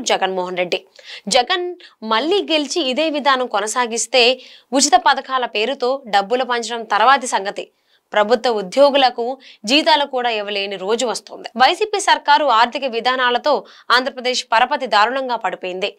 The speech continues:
ఆస్తులు తాకట్టు పెడితే తప్ప అప్పులు పుట్టడం లేదు. రాష్ట్రం ఆదాయం పెరగకపోతే ఇంకో రెండు మూడేళ్ల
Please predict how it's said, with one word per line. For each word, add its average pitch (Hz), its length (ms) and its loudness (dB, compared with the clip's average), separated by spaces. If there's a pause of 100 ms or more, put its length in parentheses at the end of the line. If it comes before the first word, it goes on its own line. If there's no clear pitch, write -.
(120)
ఆస్తులు 330 360 4
తాకట్టు 277 460 2
పెడితే 277 300 0
తప్ప 240 300 0
అప్పులు 277 560 0
పుట్టడం 214 540 -4
లేదు. 185 180 -2 (540)
రాష్ట్రం 240 420 0 (200)
ఆదాయం 254 320 2
పెరగకపోతే 226 880 -2 (240)
ఇంకో 277 340 4
రెండు 254 240 0
మూడేళ్ల 254 360 2